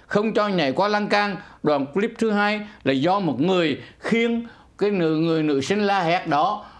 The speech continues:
à, xuống lầu, chứ không phải là một thi thể. Sau đó thì quản lý trung tâm cho, cho hay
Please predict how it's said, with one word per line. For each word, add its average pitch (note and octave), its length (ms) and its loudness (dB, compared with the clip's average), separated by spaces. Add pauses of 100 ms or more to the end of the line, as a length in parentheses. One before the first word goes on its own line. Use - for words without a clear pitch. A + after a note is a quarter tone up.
à, D3 340 0 (180)
xuống G#3 260 -2
lầu, E3 280 0 (260)
chứ F3+ 140 0
không G3 240 0
phải C#3+ 260 0
là C#3+ 220 2
một C3 200 -2
thi G3 120 0
thể. C#3 340 0 (1400)
Sau A3 200 2
đó F#3+ 360 0 (340)
thì F3 220 2
quản D3 240 0
lý D3 180 0
trung B3+ 260 0
tâm B3 280 0 (640)
cho, A3+ 400 2 (380)
cho G#3+ 140 2
hay A3 360 0